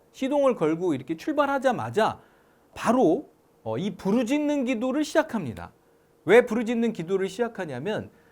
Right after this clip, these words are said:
하나님의 저는 약속을 믿거든요. 하나님이 여기서 뭐라고 하셨죠? "네가 나한테 부르짖으면", 두 가지 약속을 하셨는데요. "반드시 내가 너한테 응답하겠다." 두 번째 약속은요,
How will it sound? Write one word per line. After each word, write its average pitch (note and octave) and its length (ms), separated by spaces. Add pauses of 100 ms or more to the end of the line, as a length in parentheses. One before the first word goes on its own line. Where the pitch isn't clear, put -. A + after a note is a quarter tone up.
(120)
하나님의 E4 580
저는 G3 380
약속을 D#4 460
믿거든요. D#3+ 600 (340)
하나님이 D#4 360
여기서 G#3 220
뭐라고 A3 340
하셨죠? F3+ 420 (840)
"네가 G#3+ 360
나한테 G#3 380
부르짖으면", F#3+ 840 (300)
두 F#3+ 200
가지 B3+ 260
약속을 G3+ 400
하셨는데요. A3 680 (420)
"반드시 C#4 580
내가 G3+ 280
너한테 G3+ 600 (240)
응답하겠다." B2 920 (540)
두 A#3 120
번째 C#4 280
약속은요, D3+ 680